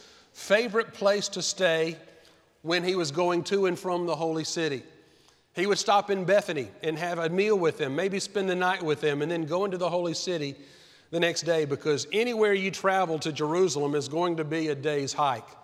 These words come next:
at least a day's journey. So spend the night with Mary, Martha, and Lazarus, and then the next day get up and go into Jerusalem. Figuratively, who is she?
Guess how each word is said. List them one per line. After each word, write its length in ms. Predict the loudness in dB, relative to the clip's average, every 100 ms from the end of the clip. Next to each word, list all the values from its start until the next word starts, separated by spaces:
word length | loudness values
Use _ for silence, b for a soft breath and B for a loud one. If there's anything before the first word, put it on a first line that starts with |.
| B B B
at 140 | -6
least 420 | -2 -2 -2 -6
a 60 | -6
day's 320 | -4 -4 -4
journey. 360 | -4 -4 -4 -8 -18 b b b b b b
So 160 | -6
spend 300 | -4 0 2
the 40 | 4
night 320 | 4 2 2
with 220 | -2 -2
Mary, 320 | 2 2 2
Martha, 380 | 0 2 0 0
and 160 | -2 2
Lazarus, 720 | 2 2 0 -2 -2 -4 -10 -16 _ _ _ -6
and 140 | -2
then 80 | 2
the 80 | 2
next 240 | 2 0
day 180 | 0 0
get 180 | 0 -2
up 160 | 0 -2
and 140 | -2
go 220 | -2 0
into 380 | -2 -2 -2 -2 -6 -4
Jerusalem. 640 | -2 2 2 2 0 -4 -8 -20 -20 _ _ _ _ _ _ _ _ _ b b b b b b b _ _ _ _ _ _ _ 0
Figuratively, 800 | 0 2 0 0 0 -2 0 -2
who 220 | -2 0
is 140 | 0
she? 360 | 0 -4 -6